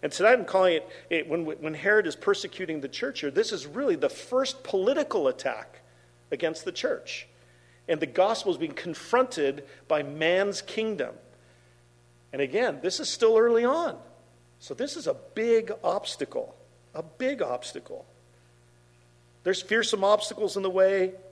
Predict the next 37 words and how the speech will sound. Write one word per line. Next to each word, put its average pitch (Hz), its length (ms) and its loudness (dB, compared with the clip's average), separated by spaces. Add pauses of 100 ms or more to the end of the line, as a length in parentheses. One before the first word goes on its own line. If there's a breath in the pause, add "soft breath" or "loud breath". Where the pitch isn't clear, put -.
lives 151 520 4
lost, 160 500 4
suffering 196 560 2
endured, 147 560 2 (300 loud breath)
but 139 120 -6
now 143 300 2
it's, 147 220 -2 (160 loud breath)
we've 139 120 -8
got 143 280 2
the 143 80 -4
weight 139 400 -4
of 123 200 -10
man's 143 440 -6
resources 135 640 -6
behind 127 400 -8
it 123 100 -12
in 117 120 -18
political 127 420 -6
kingdoms. 120 640 -16 (720 soft breath)
So 180 200 6
I, 170 320 4
I'm 170 60 4
just 175 180 -6
looking 185 240 0
forward 170 320 2
to 165 60 -4
this 160 300 2
tonight, 160 440 -4 (460 loud breath)
uh, 131 180 -2
because 151 460 0
here's 185 220 0
what 185 80 -4
we'll 147 100 -4
see. 117 300 -8 (480)
God 143 260 0
proves - 280 -10
stronger. 110 420 -12